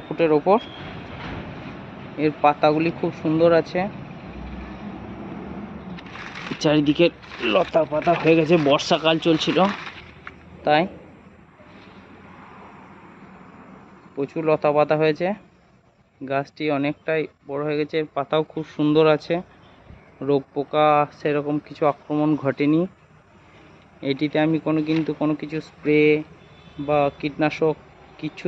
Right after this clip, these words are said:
দিইনি। গাছটি অনেকটাই বড় আছে, এখনও পর্যন্ত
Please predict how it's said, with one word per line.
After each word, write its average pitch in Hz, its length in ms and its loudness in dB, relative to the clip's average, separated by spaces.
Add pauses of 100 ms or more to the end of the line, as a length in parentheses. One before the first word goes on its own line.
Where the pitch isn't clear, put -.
(100)
দিইনি। 160 260 2 (1900)
গাছটি 143 280 0 (100)
অনেকটাই 151 420 0
বড় 147 120 4 (100)
আছে, 170 180 -2 (1000)
এখনও 147 320 -2
পর্যন্ত 147 360 -2